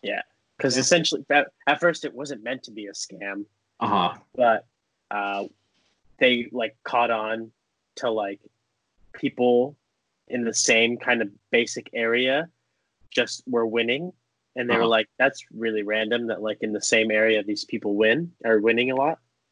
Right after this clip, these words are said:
Speaker 1: So then, like, the F B I starts looking into it. And, yeah, it's pretty interesting. Um, but, yeah, the Monopoly game is still going on today.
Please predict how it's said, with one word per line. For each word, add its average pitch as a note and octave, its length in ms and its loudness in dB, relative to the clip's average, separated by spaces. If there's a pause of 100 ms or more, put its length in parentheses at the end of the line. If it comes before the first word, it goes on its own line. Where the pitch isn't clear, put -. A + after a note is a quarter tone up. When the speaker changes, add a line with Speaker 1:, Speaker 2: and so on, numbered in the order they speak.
(400)
Speaker 1:
So - 140 -2
then, A#2+ 260 4
like, A2+ 160 0
the A#2 160 2
F A#2 140 0
B A2+ 140 0
I G#2+ 440 0
starts - 300 -8
looking A2+ 240 -4
into A#2 340 -2
it. A#2 220 0 (720)
And, G2 680 -4 (260)
yeah, F3+ 200 4 (520)
it's - 100 -18
pretty B3+ 320 2
interesting. C3 520 -2 (480)
Um, A2+ 500 0 (280)
but, B2+ 100 -4
yeah, D#3+ 240 -4 (1000)
the C#3 120 -2
Monopoly D3+ 500 0
game D#3 220 -6
is A2 100 -14
still B2+ 300 -6
going B2+ 300 -4
on A#2 180 -6
today. A#2+ 460 -2